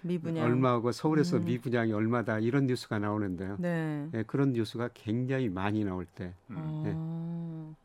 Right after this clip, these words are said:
Speaker 1: 그때
Speaker 2: 예.
Speaker 1: 이 경기 침체일 때도 기업별로 양극화가 있습니까? 혹시 과거에도 경기 침체일 순간에도 좀 잘 나가는 산업군이나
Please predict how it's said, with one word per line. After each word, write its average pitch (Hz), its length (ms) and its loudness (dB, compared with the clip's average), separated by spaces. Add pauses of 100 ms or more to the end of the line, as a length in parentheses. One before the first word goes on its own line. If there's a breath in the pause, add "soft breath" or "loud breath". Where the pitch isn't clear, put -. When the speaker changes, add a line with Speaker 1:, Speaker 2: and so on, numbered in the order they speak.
Speaker 1:
그때 156 640 -6
Speaker 2:
예. 104 160 -2 (400 loud breath)
Speaker 1:
이 262 140 4
경기 226 320 4
침체일 403 580 2
때도 165 480 0
기업별로 254 560 6
양극화가 185 600 0
있습니까? 147 440 -8
혹시 285 420 -6 (220 soft breath)
과거에도 190 500 0
경기 185 260 -2
침체일 254 920 0
순간에도 185 800 2
좀 175 140 -4
잘 175 240 -2
나가는 214 280 2
산업군이나 180 1000 -2